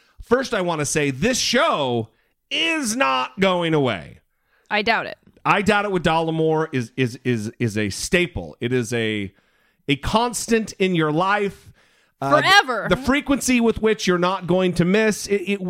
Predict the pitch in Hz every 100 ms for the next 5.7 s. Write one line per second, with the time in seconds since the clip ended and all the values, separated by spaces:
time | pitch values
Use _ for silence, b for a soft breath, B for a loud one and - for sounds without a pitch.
0 | 185 180 - 214 254 254 226 202 202 -
1 | 165 175 180 - b b 233 214 196 180
2 | 170 165 151 139 139 139 127 113 127 139
3 | 131 123 123 117 110 110 113 123 247 127
4 | 95 113 - 214 175 - - - - _
5 | _ 131 139 139 143 151